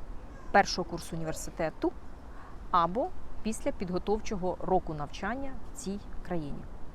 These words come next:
Окремо зазначу, що шлях в Німеччину до німецьких, австрійських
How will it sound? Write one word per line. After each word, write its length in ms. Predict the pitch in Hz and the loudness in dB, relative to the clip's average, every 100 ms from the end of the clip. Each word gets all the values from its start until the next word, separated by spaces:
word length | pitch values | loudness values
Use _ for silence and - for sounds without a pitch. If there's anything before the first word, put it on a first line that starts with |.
| - - - - - - - - - - - | -4 -4 -8 -10 -12 -12 -12 -12 -12 -14 0
Окремо 520 | 202 - 247 294 294 247 | 2 4 4 4 4 2
зазначу, 840 | 190 196 220 226 - 214 208 214 190 - - - | 2 4 4 2 -2 0 0 0 -4 -12 -14 -12
що 360 | - - - 175 | -10 -6 -2 -2
шлях 460 | - 214 226 - - 175 | 0 2 2 0 -4 -2
в 40 | |
Німеччину 640 | 180 185 - - 160 156 - - - | 0 0 -2 -6 -6 -8 -10 -12 -8
до 120 | 160 175 | 0 0
німецьких, 480 | 180 185 180 - - - | 2 0 0 -4 -6 -8
австрійських 600 | 165 - 175 - 147 | -8 -4 -4 -2 -6